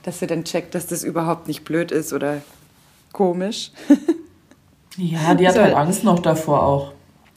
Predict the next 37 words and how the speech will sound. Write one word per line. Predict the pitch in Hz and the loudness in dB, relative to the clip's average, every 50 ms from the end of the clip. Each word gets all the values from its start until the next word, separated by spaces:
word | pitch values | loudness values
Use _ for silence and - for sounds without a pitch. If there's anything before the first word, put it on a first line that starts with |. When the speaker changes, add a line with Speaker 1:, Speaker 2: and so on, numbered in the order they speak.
| - 180 | -8 -2
Speaker 1:
Ja, | 160 160 - 160 | 0 0 0 0
die | 196 214 202 | 0 -2 0
soll | 196 175 180 | 2 2 2
ja | 202 185 - 165 | 4 4 2 2
auf | 175 - | 0 2
alle | - 160 175 180 180 | 2 2 2 2 2
Fälle | 185 185 185 190 156 | 2 0 2 2 2
auch | 160 - - | 2 0 0
kein | - 175 156 - | -2 -4 -4 -2
Trauma | - 139 147 170 208 190 175 | 0 0 2 2 2 2 0
kriegen. | - - - 156 147 156 156 | -2 -6 -10 -8 -8 -6 -6
Das | 160 160 - | -8 -8 -6
wär | 156 151 151 | -4 -2 0
ja | 151 147 147 147 151 151 - | 2 2 0 0 -2 -6 -10
g-, | - - - 151 | -14 -12 -12 -6
ganz | 139 - 156 175 190 - | -2 0 0 0 0 -4
bescheuert. | - 214 - - 202 196 208 214 240 240 - - - _ _ _ _ - - - _ _ _ _ | -8 -6 -2 0 2 2 4 2 2 0 -2 -10 -18 _ _ _ _ -20 -20 -20 _ _ _ _
Also | - 165 160 165 | -8 -6 -6 -6
das | 165 165 170 170 - | -6 -6 -6 -6 -2
soll | 180 170 170 | -2 0 2
ja | 170 160 - | 2 0 0
alles | - 175 170 175 175 | 0 -2 -2 -4 -4
ganz, | - 175 170 170 165 - - - - - | -4 -4 -4 -4 -6 -8 -10 -10 -10 -8
äh, | - - 165 165 160 165 165 165 - _ _ _ _ _ _ _ _ _ _ _ _ _ _ _ _ _ _ | -6 -4 -4 -2 -2 -4 -6 -8 -12 _ _ _ _ _ _ _ _ _ _ _ _ _ _ _ _ _ _
entspannt | - 180 - - - 165 170 202 - | -6 -6 -4 -2 0 0 0 0 0
ablaufen. | - 135 - 131 131 131 135 143 143 165 170 196 202 - _ _ _ _ _ _ - | -2 -2 -2 -2 -2 -2 -2 -2 -4 -6 -8 -8 -8 -10 _ _ _ _ _ _ 0
Speaker 2:
Mhm. | 185 180 170 165 185 | 4 6 6 8 8
Speaker 1:
Heute | 180 175 175 | 6 6 6
war | 170 156 151 | 4 4 4
ich | - - | 2 -2
schon | - 208 180 | -4 -4 -4
mit | 180 170 170 | -4 -6 -4
ihr | - 190 180 165 180 - - | -4 -2 0 0 -2 -2 -6
im, | - 151 151 151 147 143 - | -8 -10 -8 -10 -10 -12 -12
in | - 131 156 143 | -10 -10 -8 -6
der | 139 | -4
Bank. | 135 135 147 185 269 - - | 0 0 0 0 0 -4 -8